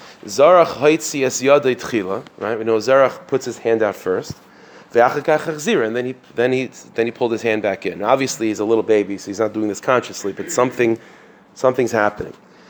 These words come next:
Ve'im hayim haitzi es ra'ishay rubai. Now says Ramesh Valley, if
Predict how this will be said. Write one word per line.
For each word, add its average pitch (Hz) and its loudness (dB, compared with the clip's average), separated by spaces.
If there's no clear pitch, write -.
Ve'im 139 6
hayim 135 6
haitzi 117 4
es 123 -2
ra'ishay 117 4
rubai. 113 0
Now 95 -10
says 123 -2
Ramesh 110 -6
Valley, 90 -10
if 175 -2